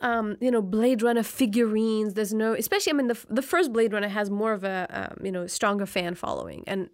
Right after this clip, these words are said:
you know, when I watched it for the first time, I was very impressed because of the visuals. And then I started seeing the racism and misogyny and the rape culture represented within it.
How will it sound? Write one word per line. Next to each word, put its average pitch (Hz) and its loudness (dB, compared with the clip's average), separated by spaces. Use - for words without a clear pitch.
you 214 -2
know, 185 -2
when 208 -2
I 226 4
watched 214 -2
it 185 -6
for 185 -2
the 180 -4
first 175 -6
time, 180 -6
I - -4
was 185 -4
very 185 -4
impressed - -10
because 180 -8
of 175 -8
the 175 -6
visuals. - -8
And 220 4
then 226 6
I 208 4
started 196 0
seeing 190 0
the 175 -2
racism 185 -2
and 175 -2
misogyny 170 -2
and 165 -6
the 156 -6
rape 175 -2
culture 170 -4
represented 170 -6
within 165 -8
it. - -16